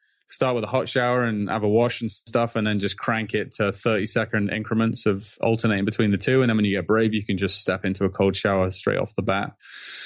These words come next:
So yeah, that's a couple of, uh, a couple of practical things to, to think about. And then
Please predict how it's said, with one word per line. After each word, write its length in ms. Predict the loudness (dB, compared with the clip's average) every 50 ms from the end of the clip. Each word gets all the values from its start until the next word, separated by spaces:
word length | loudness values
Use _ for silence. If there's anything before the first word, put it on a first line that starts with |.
| -14 -16 -20 _ _ _ _ -4
So 160 | 0 2 4
yeah, 180 | 4 4 2 2
that's 220 | 0 0 0 -2
a 60 | -2
couple 300 | -2 -2 -2 0 0 0
of, 220 | 0 -2 -4 -6 -12 -16 -20 _ _ -2
uh, 180 | 0 0 0
a 100 | 0 -2
couple 260 | -2 -2 -2 -2 -2 -4
of 60 | -2
practical 480 | -2 -2 -2 -2 -2 -4 -4 -4 -4
things 400 | -2 -2 0 0 0 -2 -4 -2
to, 380 | 0 2 2 2 2 0 -2 -2 -2
to 100 | -2 -2
think 200 | 0 0 0 0
about. 340 | 0 0 0 0 0 2 4
And 100 | 4 4
then 460 | 4 4 4 4 4 2 0 -4